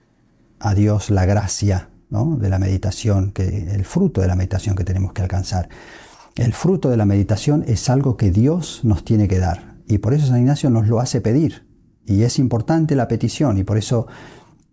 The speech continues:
esta petición de esa gracia que Dios me tiene que dar, tiene que de alguna manera estar como de fondo en la meditación que hacemos, o de alguna manera podría guiar toda nuestra meditación, ¿no?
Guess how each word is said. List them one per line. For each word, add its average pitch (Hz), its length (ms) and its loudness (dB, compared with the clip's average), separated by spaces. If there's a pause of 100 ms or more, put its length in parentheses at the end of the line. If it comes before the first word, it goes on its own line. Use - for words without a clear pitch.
esta 107 400 -2
petición 139 720 2
de 107 100 2
esa 95 240 0
gracia 120 480 0
que 101 120 2
Dios 156 320 2
me 101 120 2
tiene 95 240 2
que 90 80 0
dar, 101 340 0 (420)
tiene 101 240 2
que 92 100 2
de 92 60 2
alguna 95 240 4
manera 98 320 4
estar 98 480 0
como 90 400 -2
de 90 140 0
fondo 127 480 0
en 104 80 4
la 87 80 2
meditación 90 460 0
que 95 80 -2
hacemos, 123 500 0
o 90 60 2
de 92 60 2
alguna 95 220 2
manera 95 340 2
podría 101 520 2
guiar 98 440 2
toda 107 300 0
nuestra 92 320 0
meditación, 87 800 -2
¿no? - 240 -18